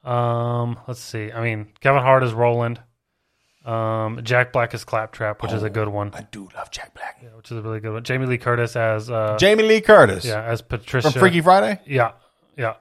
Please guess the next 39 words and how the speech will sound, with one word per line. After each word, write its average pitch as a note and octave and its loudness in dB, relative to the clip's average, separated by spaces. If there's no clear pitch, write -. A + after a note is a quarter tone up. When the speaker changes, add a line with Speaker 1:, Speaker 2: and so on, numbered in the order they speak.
Speaker 1:
Um, A#2+ -4
as, A2 -2
uh, A2 -2
Tannis, A#2 -2
which B2+ -2
is B2 0
a A#2+ 0
good A#2+ 2
character G#2+ -4
for G#2 -10
her. G2+ -8
Tannis G#2 -8
is G2+ -12
good. G#2 -12
Tannis E3 -8
is A#2 -10
a G#2+ -10
lot G#2+ -8
younger, C3+ -4
but C3+ -10
she's, B2+ -10
like, A2+ -6
a G#2 -10
mad G#2 -6
scientist. G2 -12
She's A#2+ -10
Speaker 2:
Oh, B2 0
Jamie A#2+ -4
Lee G2+ -6
Curtis G2+ -6
gonna F#2 -14
fuck G#2 -6
that F#2+ -10
up. D#2+ -12
Yeah, F#2+ -12
she's - -10
Speaker 1:
she's, C3 -2
Speaker 2:
gonna A#2+ 2
Speaker 1:
like - -14